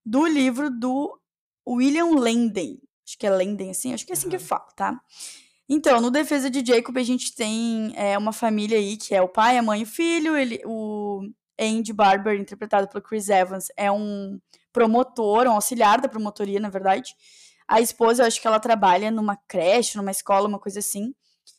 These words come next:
Speaker 1: E a gente tem um menino ali de quatorze anos, na, não, quinze anos ele começa o filme, mais ou menos, que tá ali no colégio. Eles têm uma vida normal, aparentemente perfeita,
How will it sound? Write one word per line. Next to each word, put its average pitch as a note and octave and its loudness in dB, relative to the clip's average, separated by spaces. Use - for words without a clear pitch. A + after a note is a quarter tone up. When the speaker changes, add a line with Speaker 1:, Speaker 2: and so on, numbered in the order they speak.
Speaker 1:
E C4 2
a D4 2
gente D#4 -2
tem E4+ 2
um E4 4
menino D#4+ 4
ali C#4 4
de B3 -4
quatorze C4 0
anos, C4 4
na, A3 2
não, A#3+ 0
quinze C#4 4
anos G3 0
ele F#3+ -10
começa F#3+ -6
o - -20
filme, F#3 -6
mais F#3 -6
ou F#3+ -8
menos, F3+ -10
que C4 -14
tá D4+ 4
ali C#4 4
no C4+ 2
colégio. - -2
Eles D4+ -4
têm D#4+ 4
uma D4 6
vida C4 2
normal, C4 6
aparentemente A3+ -2
perfeita, B3+ -2